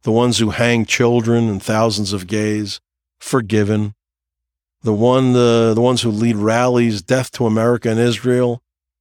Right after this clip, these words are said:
forgiven. We've sold out the brave people of Iran who hoped we would help overthrow the brutal regime instead. And it's worse than even this, the billions of dollars in sanctions relief that we're giving them.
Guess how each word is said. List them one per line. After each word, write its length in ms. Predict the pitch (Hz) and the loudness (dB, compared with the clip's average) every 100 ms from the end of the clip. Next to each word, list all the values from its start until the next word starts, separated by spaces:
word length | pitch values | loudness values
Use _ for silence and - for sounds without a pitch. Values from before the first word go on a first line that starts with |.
| _ | _
forgiven. 840 | - 113 92 110 110 110 110 107 110 _ _ _ _ _ _ _ _ - | -8 -8 -6 -2 0 0 -2 -6 -12 _ _ _ _ _ _ _ _ -6
We've 160 | - | -4
sold 420 | - - 131 131 | -2 0 2 2
out 200 | 123 123 | 0 0
the 80 | 117 | -4
brave 400 | 95 113 120 117 | -2 0 0 -2
people 340 | - 110 117 117 | -2 -4 -2 -2
of 80 | |
Iran 400 | 113 104 104 104 | -2 -2 0 -2
who 100 | 101 | -4
hoped 400 | 98 - 113 - | -6 -4 -4 -2
we 100 | 127 | -2
would 140 | 104 98 | -2 -2
help 280 | 107 101 - | -4 -6 -4
overthrow 640 | 107 107 110 - 104 101 | -4 -2 -4 -4 -4 -2
the 100 | 101 | -2
brutal 400 | 95 101 104 104 | -4 -4 -2 -2
regime 420 | 104 98 98 104 98 | -4 -4 -4 -2 -2
instead. 520 | 92 - - 50 - _ _ _ _ _ _ _ _ _ _ | -4 -6 -6 -8 -10 _ _ _ _ _ _ _ _ _ _
And 100 | - | -2
it's 200 | 110 - | 0 0
worse 360 | 101 104 113 - | -2 0 0 -2
than 180 | 101 101 | -4 -4
even 240 | 101 98 | -2 -2
this, 200 | 101 98 | -2 -4
the 100 | - | -8
billions 520 | 92 113 117 120 113 | -4 0 2 2 2
of 100 | 104 | -2
dollars 440 | 87 101 107 104 98 | -2 0 2 0 -2
in 60 | |
sanctions 680 | 95 - 101 101 - 104 95 | -2 -2 -2 -2 -2 -2 -2
relief 340 | 95 92 101 - | -4 -4 -4 -4
that 120 | 104 | -6
we're 120 | 98 | -4
giving 320 | 95 98 101 | -6 -4 -4
them. 240 | 101 101 | -4 -6